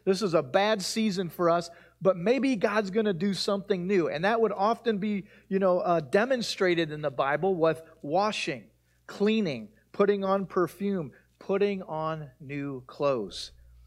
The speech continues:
You know how that can kinda make you have a different mindset of like, "Hey, maybe there's something good. Maybe there's something that can happen." And they come up with this strategy and this plan.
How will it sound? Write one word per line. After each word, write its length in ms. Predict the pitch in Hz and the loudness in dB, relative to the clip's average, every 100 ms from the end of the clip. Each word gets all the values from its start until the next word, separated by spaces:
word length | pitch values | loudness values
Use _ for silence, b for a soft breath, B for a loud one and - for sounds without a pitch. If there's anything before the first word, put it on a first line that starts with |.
| - | -12
You 80 | 156 | -2
know 120 | 175 | 0
how 140 | 180 180 | 2 2
that 180 | 190 175 | 0 0
can 100 | 160 | -2
kinda 280 | 185 175 | -2 -2
make 320 | 151 170 175 180 | 0 0 0 -2
you 120 | 160 | -2
have 180 | 165 151 | 0 -2
a 60 | |
different 460 | 127 175 - 175 165 | -2 -4 -4 -6 -6
mindset 480 | 156 165 160 165 151 | -4 -4 -4 -4 -4
of 120 | 143 | -2
like, 200 | 143 120 B B | -2 -4 B B
"Hey, 260 | - 175 123 B | -2 -2 -2 B
maybe 360 | 160 160 185 202 | -2 0 2 2
there's 260 | 180 156 - | 2 2 0
something 540 | 180 175 165 143 123 | -2 -2 -6 -6 -6
good. 400 | 143 156 127 214 | 0 2 0 -4
Maybe 260 | 151 160 190 | -4 -2 0
there's 220 | 180 - | 0 -2
something 380 | 180 170 175 156 | -6 -6 -6 -6
that 140 | 151 | -8
can 160 | - 135 | -8 -10
happen." 440 | 131 147 139 113 - B B | -6 -6 -4 -8 -12 B B
And 160 | 165 165 | -2 0
they 80 | 180 | 0
come 320 | - 233 233 | 0 -2 0
up 160 | 240 208 | -2 0
with 200 | 190 - | -2 0
this 140 | 156 | -4
strategy 720 | - 185 185 190 170 170 185 | -2 0 2 2 0 -4 -6
and 160 | 170 156 | -6 -6
this 200 | 143 - | -8 -10
plan. 500 | - 160 151 117 | -10 -4 -4 -4